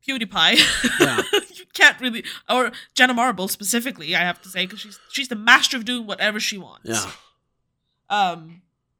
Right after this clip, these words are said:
Speaker 1: literally, I mean, she's not even online and people are still watching her
Speaker 2: Oh,
Speaker 1: videos.
Speaker 2: yeah.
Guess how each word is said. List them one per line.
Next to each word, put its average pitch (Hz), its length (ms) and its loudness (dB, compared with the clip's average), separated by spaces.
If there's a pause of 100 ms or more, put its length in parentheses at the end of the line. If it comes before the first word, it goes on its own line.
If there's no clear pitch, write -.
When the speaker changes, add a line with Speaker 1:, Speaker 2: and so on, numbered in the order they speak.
Speaker 1:
literally, 202 380 0
I 170 40 -2
mean, 175 140 -6 (680)
she's - 340 2
not 233 180 6
even 226 180 -2
online 208 400 6
and 180 100 -4
people 190 240 -12
are 180 60 -6
still 175 220 -10
watching 165 320 -8
her 160 80 -18
Speaker 2:
Oh, 160 140 8
Speaker 1:
videos. 135 80 0
Speaker 2:
yeah. - 200 -8